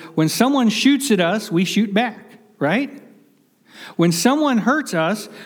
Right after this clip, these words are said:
we hurt back. When someone dramas in our life, we add drama back. But that's the way of the world. The way of the Christian is not to bring the fight to the fight. The way of the Christian is to bring the peace to the fight.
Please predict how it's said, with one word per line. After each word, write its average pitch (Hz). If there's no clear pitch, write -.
we 196
hurt 233
back. 247
When 196
someone 277
dramas 202
in 214
our 185
life, 180
we 233
add 196
drama 180
back. 277
But -
that's 220
the 196
way 190
of 185
the 175
world. 202
The 180
way 247
of 269
the 202
Christian 269
is 147
not 190
to 185
bring 160
the 139
fight 208
to 151
the 131
fight. 139
The 151
way 180
of 220
the 190
Christian 214
is 190
to -
bring 202
the 220
peace 254
to -
the 156
fight. 120